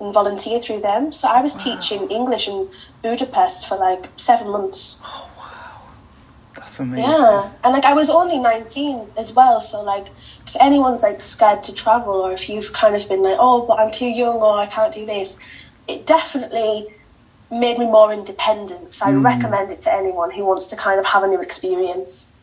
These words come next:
Speaker 2: Yeah, wow, that sounds amazing. <laughs> Yeah.
Speaker 1: <laughs> Yeah.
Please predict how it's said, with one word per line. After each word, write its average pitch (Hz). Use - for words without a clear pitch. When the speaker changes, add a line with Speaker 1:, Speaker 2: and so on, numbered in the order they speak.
Speaker 2:
Yeah, 151
wow, 143
that -
sounds 185
amazing. 139
<laughs> -
Yeah. 170
Speaker 1:
<laughs> 285
Yeah. 262